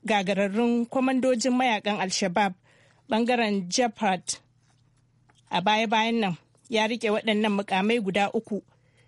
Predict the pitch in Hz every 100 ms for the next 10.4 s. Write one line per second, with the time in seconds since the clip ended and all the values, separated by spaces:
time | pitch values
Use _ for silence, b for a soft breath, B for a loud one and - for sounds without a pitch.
0 | b 185 254 277 220 190 175 254 - 269
1 | 240 226 - 262 233 196 175 196 190 240
2 | 240 214 190 180 B B _ _ _ -
3 | 202 185 277 233 208 240 240 226 208 220
4 | 240 247 202 240 233 247 190 208 233 220
5 | - 233 220 170 B B B B B B
6 | 214 202 196 190 165 - 247 254 - 262
7 | 269 226 254 220 214 208 B B B B
8 | - 240 220 240 254 254 254 254 240 262
9 | 233 226 220 247 247 247 240 247 202 254
10 | 254 214 - -